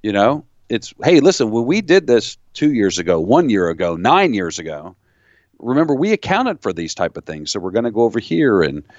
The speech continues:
and take money out of this bucket because we're not seeing those type of losses. But we have to be able to help people identify it, understand what it is, deal in terms that they can understand.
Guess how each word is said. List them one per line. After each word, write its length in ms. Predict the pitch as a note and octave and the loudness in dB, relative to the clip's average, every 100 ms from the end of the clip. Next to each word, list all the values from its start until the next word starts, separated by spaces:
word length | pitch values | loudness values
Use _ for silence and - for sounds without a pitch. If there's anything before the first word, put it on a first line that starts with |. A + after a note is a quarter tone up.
| - _ _ | -20 _ _
and 160 | A2+ A2+ | -2 0
take 180 | C#3+ A#2+ | 2 2
money 240 | B2+ B2 | 2 4
out 80 | A#2+ | 4
of 80 | A2 | 4
this 180 | C3 D#3+ | 2 2
bucket 360 | - F#2 F#2 D#2+ | 2 0 0 -4
because 300 | F#2+ A2 G2 | -2 -2 0
we're 100 | G2+ | 0
not 220 | G2 - | 0 0
seeing 260 | C#3 B2+ | -2 -2
those 180 | G2+ F#2 | -2 -2
type 220 | - G2 | 0 -2
of 80 | D#2+ | 0
losses. 420 | F2+ B2+ B2+ E2 D#2 | 2 2 2 -6 -10
But 100 | E2 | -8
we 120 | F#2+ | -4
have 240 | B2+ D#3+ | -2 -2
to 80 | - | -4
be 200 | A2 G#2 | -4 -2
able 220 | G#2+ G2+ G2 | -2 -4 -8
to 380 | - F#2 E2+ - _ _ _ _ _ | -8 -8 -8 -12 _ _ _ _ _
help 260 | - C#3 D3+ | 2 2 2
people 340 | C#3 C3 A2 | -2 -2 2
identify 640 | G2+ E2+ F2+ E2 - F2 D#2 | 2 2 -2 -4 -8 -6 -6
it, 120 | - - | -8 -4
understand 640 | A2+ C#3+ - A2+ A2 G2+ | -2 0 0 2 2 0
what 140 | F2+ | -2
it 120 | E2 D#2 | -2 -4
is, 280 | D2 D2+ - - - _ G2+ | -6 -6 -10 -18 -20 _ -4
deal 460 | F#2+ C#3 G3 G3 E3 | 2 6 6 6 4
in 480 | B2 B2 A#2+ B2 A#2 - _ - _ - | 2 4 2 0 -6 -12 _ -20 _ -14
terms 580 | - D3 D3+ C3 A2+ - | -4 0 2 0 -2 0
that 280 | G2 F2+ F2+ | 0 0 0
they 240 | A2+ D#3+ | 4 2
can 220 | - C#3+ | 0 -2
understand. 800 | B2 A#2+ A#2 - F2 D#2 D#2+ | -2 -2 -6 -8 -8 -10 -14